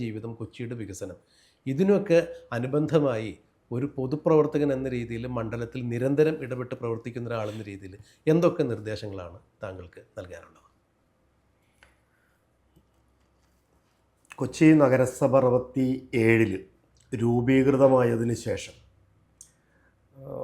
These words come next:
Speaker 2: നഗരത്തിൻ്റെ വികസന കാര്യങ്ങൾ ഓരോന്നും ഓരോന്നുമൊക്കെ അത്യാവശ്യം കൊള്ളാവുന്ന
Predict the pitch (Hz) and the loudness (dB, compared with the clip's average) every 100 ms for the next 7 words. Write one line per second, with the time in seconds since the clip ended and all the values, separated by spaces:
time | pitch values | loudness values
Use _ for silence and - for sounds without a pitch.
0 | 127 - - 123 127 127 143 147 160 156 | -10 -12 -10 -4 0 2 2 2 4 6
1 | 156 160 160 175 - 135 127 131 131 143 | 8 6 4 2 -2 -2 2 2 4 4
2 | 147 147 147 135 131 131 135 135 131 127 | 4 4 6 6 6 6 6 6 6 6
3 | 127 135 131 123 123 123 123 117 117 117 | 6 6 6 8 6 4 0 0 -2 -4
4 | - _ _ _ _ _ _ - - 127 | -8 _ _ _ _ _ _ -6 4 4
5 | 127 127 123 120 120 | 4 4 6 6 6